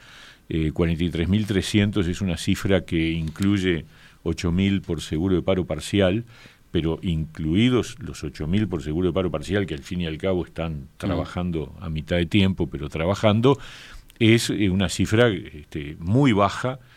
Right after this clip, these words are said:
Speaker 1: mirado años para atrás, al dos mil quince, por ahí. O sea, hay señales de que el empleo ha logrado recuperaciones a niveles prepandemia, claramente. La, el, el último dato de desempleo prepandemia era diez con cinco en,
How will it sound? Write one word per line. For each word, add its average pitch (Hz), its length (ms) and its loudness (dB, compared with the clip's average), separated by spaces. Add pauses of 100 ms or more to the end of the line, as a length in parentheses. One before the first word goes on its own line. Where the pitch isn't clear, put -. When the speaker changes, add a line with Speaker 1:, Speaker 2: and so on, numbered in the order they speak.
(280)
Speaker 1:
mirado 101 640 2 (160)
años 101 300 -2
para 78 180 -6
atrás, 92 540 -4
al 76 180 -8
dos 76 140 -10
mil 82 360 -4
quince, 85 520 -4
por 76 160 -8
ahí. 76 180 -8
O 76 80 -10
sea, 117 320 4
hay 143 180 4
señales 135 720 2 (480)
de 95 140 2
que 101 60 6
el 98 60 6
empleo 113 640 4 (120)
ha 123 100 2
logrado 113 540 4
recuperaciones 92 1040 0 (360)
a 85 100 -2
niveles 98 340 4
prepandemia, 104 720 2
claramente. 113 760 2 (440)
La, 78 240 -6
el, 82 400 -10
el 87 160 -6
último 104 340 0
dato 107 360 2
de 90 60 2
desempleo 92 520 2
prepandemia 95 640 0
era 90 200 0
diez 95 260 0
con 87 200 -2
cinco 92 560 -2
en, 78 220 -8